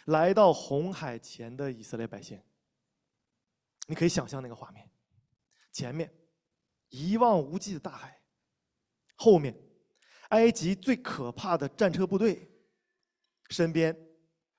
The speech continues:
全是老弱妇孺，整群人就像那个夹心儿饼干一样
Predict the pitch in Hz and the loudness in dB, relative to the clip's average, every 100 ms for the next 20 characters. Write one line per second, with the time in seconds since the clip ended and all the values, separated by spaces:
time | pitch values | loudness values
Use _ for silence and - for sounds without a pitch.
0 | _ - 127 131 160 202 175 147 117 139 | _ -10 -6 -2 -2 0 2 2 0 -2
1 | 135 113 156 120 107 117 _ _ _ _ | -4 -4 -12 -14 -14 -18 _ _ _ _
2 | _ _ - 196 175 - 165 233 196 180 | _ _ 2 2 2 -4 0 2 4 2
3 | 196 208 214 208 180 - 160 190 196 202 | 2 0 0 0 -2 0 0 2 4 2
4 | 147 135 170 165 135 127 | 0 0 0 0 -4 -6